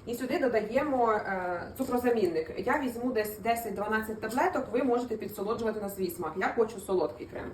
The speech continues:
Так, і ставлю молоко на вогонь, щоб воно підігрівалося. Поки воно підігрівається, я візьму одне яйце, сюди дрібку солі,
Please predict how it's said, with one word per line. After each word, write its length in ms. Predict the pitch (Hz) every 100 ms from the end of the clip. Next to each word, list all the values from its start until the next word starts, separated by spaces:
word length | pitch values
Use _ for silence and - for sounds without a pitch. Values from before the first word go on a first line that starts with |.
| - - - - - - - - - - - - - - - - - - - - - - - - - - - -
Так, 200 | - -
і 80 | 294
ставлю 400 | 294 285 254 247
молоко 480 | 240 233 330 370 -
на 300 | 214 226 202
вогонь, 500 | 202 208 226 320 359 - - - -
щоб 200 | - 226
воно 220 | 226 247
підігрівалося. 760 | 277 214 214 190 160 - - 196 240 - - - - - - - - - -
Поки 200 | 330 311
воно 200 | 269 254
підігрівається, 840 | 240 254 247 202 - 214 - 285 294 -
я 380 | 214 - - - - - -
візьму 500 | 208 254 220 202 151 -
одне 260 | 214 254 226
яйце, 520 | 202 202 196 180 233 - - - - - - - - - - - - - - - - - - - - -
сюди 240 | 254 226 226
дрібку 360 | 220 - 220
солі, 400 | 214 175 165 208